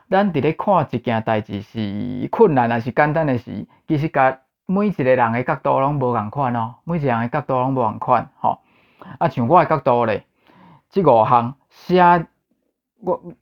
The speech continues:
若是讲我来看，即五项对我来讲有困难无？讲啊，咱一项一项来看吼。写字甲作文，你若捌听过我进前的 podcast 的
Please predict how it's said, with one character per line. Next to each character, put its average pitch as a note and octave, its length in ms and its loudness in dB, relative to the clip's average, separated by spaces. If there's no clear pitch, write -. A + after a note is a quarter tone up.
若 C3 240 -4
是 A#2+ 160 -6
讲 E3+ 220 2
我 F#3 100 6
来 D3 140 2
看， E3 260 4
即 F#3+ 100 -2
五 B2+ 200 4
项 B2+ 260 2
对 F#3 200 4
我 D#3+ 200 6
来 C3+ 140 4
讲 C#3+ 180 4
有 A2+ 80 -2
困 C3 260 -4
难 A2 160 -2
无？ G2 280 -8
讲 D#3 360 4
啊， - 500 -2
咱 C3+ 160 2
一 - 20 -2
项 G#2+ 260 -4
一 - 20 -4
项 G#2+ 380 -4
来 A2 100 -4
看 - 260 -4
吼。 - 160 -4
写 F#3+ 320 4
字 C#3+ 240 0
甲 E3+ 140 2
作 F3 180 0
文， C3+ 400 -4
你 F3 120 2
若 D#3+ 120 2
捌 D#3 180 2
听 B2+ 240 -2
过 D3+ 160 0
我 C#3+ 100 2
进 C#3+ 220 -4
前 G#2 180 -6
的 G#2+ 140 -4
podcast B2+ 560 -2
的 F#2+ 320 -8